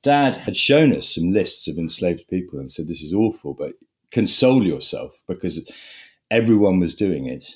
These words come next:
at the time," meaning everyone like them. "And we didn't make much money and we didn't do it for very long." You know, I'm an investigative journalist. I couldn't possibly <laughs> not get straight in there to find out what actually was happening.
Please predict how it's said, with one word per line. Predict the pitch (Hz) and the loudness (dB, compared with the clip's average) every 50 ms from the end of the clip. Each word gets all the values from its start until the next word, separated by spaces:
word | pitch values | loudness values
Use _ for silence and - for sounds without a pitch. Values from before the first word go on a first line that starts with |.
| - | -12
at | 82 78 - | -12 -10 -10
the | 76 | -12
time," | 76 - 78 73 71 73 82 87 - | -14 -12 -10 -10 -10 -10 -12 -12 -8
meaning | 90 82 76 78 82 80 | -6 -6 -6 -6 -6 -8
everyone | 73 - 78 76 73 73 | -8 -8 -8 -8 -8 -8
like | 73 76 - - | -10 -12 -12 -12
them. | 78 73 73 82 92 _ - - - - - - _ _ - | -12 -12 -12 -12 -14 _ -20 -20 -20 -20 -20 -20 _ _ -4
"And | 95 98 98 101 101 104 90 | -2 0 0 2 2 2 2
we | 98 107 | 4 4
didn't | 113 110 104 | 4 4 2
make | 101 101 98 | 0 0 0
much | 95 98 87 - - | -2 -2 -2 -2 -2
money | 95 92 95 107 113 113 | -2 0 0 0 0 2
and | 98 104 | 2 2
we | 110 | 0
didn't | 107 110 110 107 | 2 2 2 2
do | 110 110 | 2 0
it | - - | 0 -2
for | 110 | -4
very | 98 107 101 101 | -2 -2 -2 0
long." | 104 120 127 107 85 - - _ _ _ _ _ _ _ _ _ _ | 0 0 0 0 0 -4 -8 _ _ _ _ _ _ _ _ _ _
You | 107 107 | -4 -2
know, | 80 95 | 0 2
I'm | 110 113 | 2 2
an | 101 | 4
investigative | 92 85 - 92 87 - - 92 85 - | 2 2 0 -2 -2 -2 -4 -4 -4 -2
journalist. | 92 92 107 120 - - - - - | -2 0 0 0 -2 -4 -6 -10 -8
I | - - | -8 -8
couldn't | - - - 67 69 69 | -8 -8 -8 -8 -8 -10
possibly | - - - - - - - - 65 67 67 - _ | -10 -12 -12 -10 -10 -12 -12 -12 -12 -12 -14 -14 _
<laughs> | - | -14
not | 87 82 - - - - | -10 -6 -4 -4 -4 -6
get | - - - 107 | -6 -6 -6 -4
straight | - - - - - 107 92 - - - - - | -4 -4 -6 -4 -4 -4 -2 0 0 0 0 -2
in | 143 - 135 | -2 0 0
there | 135 107 92 | 0 -2 -2
to | - - 95 | -4 -6 -6
find | - - 90 90 90 | -4 -4 -4 -2 -2
out | 82 - - | -4 -6 -6
what | 87 82 - - | -6 -6 -6 -6
actually | 98 - - - - 85 71 | -10 -14 -14 -12 -10 -10 -10
was | - - 73 - | -10 -10 -16 -18
happening. | - - - - 73 80 | -18 -18 -18 -16 -18 -18